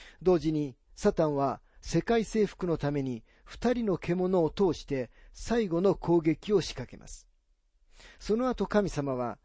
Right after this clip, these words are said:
ご自分の怒りを最終的に展開され、地上の罪の悲劇と汚れに終止符を打たれます。詩編百十編の一節にはこのように書かれています。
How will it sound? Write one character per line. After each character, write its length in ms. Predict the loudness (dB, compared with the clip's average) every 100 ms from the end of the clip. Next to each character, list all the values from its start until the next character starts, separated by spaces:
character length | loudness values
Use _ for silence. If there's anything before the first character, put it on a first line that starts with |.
| _ -2
ご 140 | 2
自 160 | 4 2
分 180 | -2 0
の 100 | 0
怒 240 | 2 2
り 140 | 2 2
を 180 | 0 -4 _
最 300 | -6 0 0
終 260 | 0 -6 -2
的 260 | -2 -2
に 140 | -2 -2
展 220 | 0 -2
開 180 | 0 -2
さ 160 | -4 -8
れ、 240 | -8 -12 _ _ -20 -10
地 160 | -6 -2
上 220 | 0 2
の 120 | 0
罪 340 | -4 -6 -2
の 140 | 0 0
悲 200 | 0 0
劇 240 | 0 0
と 240 | 0 0 0 -20 -10
汚 280 | -2 4 6
れ 120 | 4
に 220 | 2 -2 -6 -16
終 320 | -10 -6 -6
止 240 | -6 -8
符 220 | -4 4
を 60 | 4
打 60 | 4
た 140 | -4
れ 80 | -6
ま 120 | -12
す。 180 | -14 -16 _ _ _ _ _ _ _ _ _ -20 -20 -20 -8
詩 200 | 2 2
編 140 | 4
百 300 | 0 0 -2
十 160 | -2 -2
編 160 | 0 2
の 80 | 2
一 100 | 0
節 260 | -2 -2
に 80 | 0
は 140 | 0 0
こ 180 | -2
の 120 | -2 2
よ 160 | 2
う 40 | 2
に 100 | 0
書 180 | -2
か 100 | -2
れ 100 | -4
て 120 | -6 -16
い 40 |
ま 80 | -18
す。 180 | -18